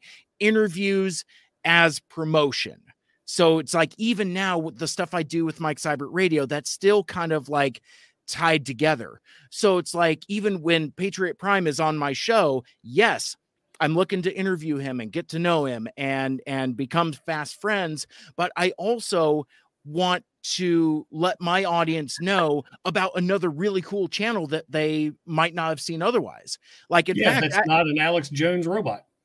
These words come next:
Speaker 1: Yeah, exactly.
Speaker 2: <laughs>
Speaker 1: And, and, and I, and I got some feedback from that even as, uh, you know, like, today.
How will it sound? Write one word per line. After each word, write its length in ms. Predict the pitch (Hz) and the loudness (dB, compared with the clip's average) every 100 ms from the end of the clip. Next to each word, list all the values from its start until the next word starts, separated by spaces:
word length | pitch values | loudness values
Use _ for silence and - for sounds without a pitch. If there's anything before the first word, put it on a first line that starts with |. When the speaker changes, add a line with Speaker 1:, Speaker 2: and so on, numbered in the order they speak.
| _ - | _ 2
Speaker 1:
Yeah, 260 | 262 226 - | 4 4 2
exactly. 480 | 214 277 254 254 170 | 2 2 0 -2 -2
Speaker 2:
<laughs> 180 | 226 - | 0 0
Speaker 1:
And, 240 | 220 214 | 2 2
and, 160 | 226 240 208 | 0 2 0
and 140 | 214 | 4
I, 200 | 208 226 | 2 2
and 140 | 202 196 | 0 2
I 100 | 226 | 2
got 240 | 240 233 | 2 0
some 160 | - 220 | -2 -6
feedback 540 | 214 247 262 208 196 | -6 -6 -2 -2 -4
from 240 | - 196 185 | -6 -6 0
that 260 | 175 185 - | 0 0 -4
even 340 | 196 196 196 | -4 -4 -2
as, 240 | 180 180 - | -2 -2 -8
uh, 60 | 180 | -12
you 120 | 175 185 | -2 -2
know, 100 | 180 | 0
like, 280 | 170 170 - | -2 -2 -6
today. 640 | 160 127 220 202 - _ | -6 -2 -2 -2 -8 _